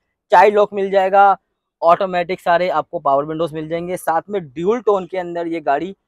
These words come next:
आपको पूरी इसमें customize कराया गया है और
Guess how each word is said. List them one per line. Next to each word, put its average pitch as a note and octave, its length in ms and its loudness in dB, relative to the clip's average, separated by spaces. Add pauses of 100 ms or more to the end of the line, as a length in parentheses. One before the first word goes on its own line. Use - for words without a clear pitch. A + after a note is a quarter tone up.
(240)
आपको F#3+ 400 0 (240)
पूरी F#3+ 300 -6 (180)
इसमें F#3 260 -10
customize D#3+ 500 -6
कराया C#3 300 -2
गया F3 180 -2
है A3+ 140 2 (460)
और G3+ 100 2